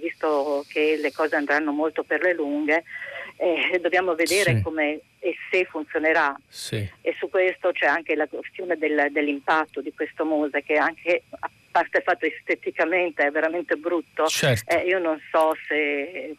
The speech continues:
Speaker 1: potrà risolvere il problema. Quindi io
Speaker 2: Questo
Speaker 1: punterei soprattutto sulla manutenzione, perché io mi chiedo, se
Speaker 2: D'accordo.
Speaker 1: Venezia è rimasta in piedi per mille anni, grazie alla manutenzione, al controllo
Speaker 2: Sì.
Speaker 1: continuo, adesso non si fa perché ci sono questi problemi di competenze e anche e soprattutto perché,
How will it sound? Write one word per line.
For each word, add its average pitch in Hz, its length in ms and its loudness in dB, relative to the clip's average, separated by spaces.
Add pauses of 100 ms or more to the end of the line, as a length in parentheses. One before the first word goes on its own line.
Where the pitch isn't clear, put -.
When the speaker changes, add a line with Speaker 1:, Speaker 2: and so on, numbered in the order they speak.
(140)
Speaker 1:
potrà 151 460 2
risolvere 147 520 -2
il 143 60 -6
problema. 147 380 0
Quindi 196 220 0
io 196 60 0
Speaker 2:
Questo 190 280 0
Speaker 1:
punterei 156 240 2
soprattutto 220 640 -2
sulla 147 280 2
manutenzione, 147 680 0
perché - 260 -2
io 202 180 -4
mi 185 100 0
chiedo, 165 300 0
se 127 60 2
Speaker 2:
D'accordo. - 220 2
Speaker 1:
Venezia 233 300 0
è 180 40 2
rimasta 175 420 -2
in 160 100 -4
piedi 175 240 0
per 170 160 0
mille 170 260 2
anni, 151 440 0 (340)
grazie 202 360 2
alla 175 100 2
manutenzione, 170 840 0
al 143 100 2
controllo 180 460 2
Speaker 2:
Sì. - 60 -12
Speaker 1:
continuo, 156 580 0 (300)
adesso 262 340 0
non 208 140 2 (120)
si 240 140 0
fa 285 300 2
perché 185 280 -2
ci 196 160 -6
sono 190 180 -2
questi 180 300 -2
problemi 185 500 0
di 170 120 -2
competenze 233 840 2
e 202 120 0
anche 202 220 2
e - 60 -8
soprattutto 214 520 -2
perché, 214 400 -2